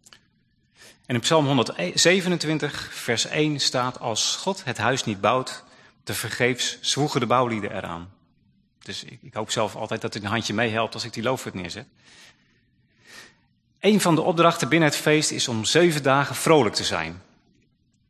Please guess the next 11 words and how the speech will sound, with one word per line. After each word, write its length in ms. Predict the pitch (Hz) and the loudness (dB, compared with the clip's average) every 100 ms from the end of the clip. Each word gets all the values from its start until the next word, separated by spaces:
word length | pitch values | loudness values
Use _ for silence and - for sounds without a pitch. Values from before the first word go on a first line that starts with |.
| _ _ _ _ _ _ _ | _ _ _ _ _ _ _
Zeven 320 | - 139 131 | 0 0 2
dagen, 300 | 87 82 - | 0 0 -4
ga 180 | - 120 | 0 0
er 60 | |
maar 120 | 139 98 | 2 0
aan 140 | 101 | -2
staan. 380 | - 127 180 185 _ | -4 -6 -6 -12 _
Zeven 360 | - - 135 131 | -8 -4 -4 -2
dagen 280 | 120 117 107 | -4 -4 -4
vrolijk 340 | - 90 87 | -6 -6 -6
zijn. 300 | - 90 87 | -8 -10 -14